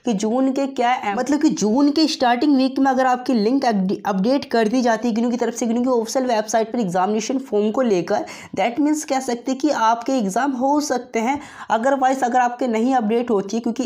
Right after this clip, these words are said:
एग्जामिनेशन फॉर्म और हॉल टिकट कब तक रिलीज होता है? एग्जामिनेशन फॉर्म के एक महीने पहले इग्नू की ऑफिशियल वेबसाइट पर अपडेट कर दिया जाता है और इन्फॉर्म कर दिया, उससे पहले अपडेट कर दिया जाता है कि आप सभी को क्या एग्जामिनेशन फॉर्म इन, इन विद्यार्थियों को फिल करना है।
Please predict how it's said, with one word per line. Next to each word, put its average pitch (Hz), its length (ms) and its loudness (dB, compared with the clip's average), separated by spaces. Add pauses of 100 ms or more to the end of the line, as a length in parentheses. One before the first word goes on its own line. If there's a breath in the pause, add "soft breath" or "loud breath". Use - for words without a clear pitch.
एग्जामिनेशन 233 640 0
फॉर्म 269 260 0
और 269 100 -2
हॉल 220 240 0
टिकट 240 340 -2
कब 240 180 0
तक 269 140 0
रिलीज 262 320 2
होता 220 240 2
है? 269 60 -2 (380 loud breath)
एग्जामिनेशन 262 580 2
फॉर्म 262 280 0
के 269 160 0
एक 262 120 -2
महीने 254 360 0
पहले 240 340 0 (200)
इग्नू 214 280 -2
की 254 60 -2
ऑफिशियल 226 320 -2
वेबसाइट 208 400 -2
पर 240 80 0
अपडेट 196 580 -2
कर 202 160 0
दिया 214 160 0
जाता 185 300 0
है 247 60 0 (240 loud breath)
और 247 140 0
इन्फॉर्म 240 440 0
कर 240 140 -2
दिया, 208 120 2
उससे 214 220 -2
पहले 269 320 0
अपडेट 247 320 -2
कर 214 120 -2
दिया 202 100 2
जाता 190 200 0
है - 80 -4 (280 loud breath)
कि 262 80 -2
आप 233 300 0
सभी 233 340 0
को 233 180 -2
क्या 233 220 0
एग्जामिनेशन 208 680 0
फॉर्म 247 260 -4
इन, 214 160 0
इन 220 140 0
विद्यार्थियों 185 460 -2
को 277 100 -2
फिल 220 260 -2
करना 170 440 0
है। 175 200 -4